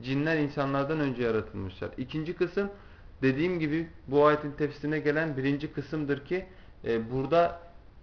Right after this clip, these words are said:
bütün insanlar ve cinlerin kastedilmesine rağmen, şey, zikredilmesine rağmen kastedilen mana mümin insanlar ve cinlerdir diyor. İkinci tevil ise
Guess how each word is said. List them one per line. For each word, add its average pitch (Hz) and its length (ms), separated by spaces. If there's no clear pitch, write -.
bütün 127 480
insanlar 147 680
ve 135 140
cinlerin 135 360
kastedilmesine 135 920
rağmen, 135 340
şey, 120 260
zikredilmesine 131 880
rağmen 123 240
kastedilen 131 560
mana 123 500
mümin 127 460
insanlar 131 580
ve 139 180
cinlerdir 101 600
diyor. 90 120
İkinci 160 460
tevil 185 340
ise 143 400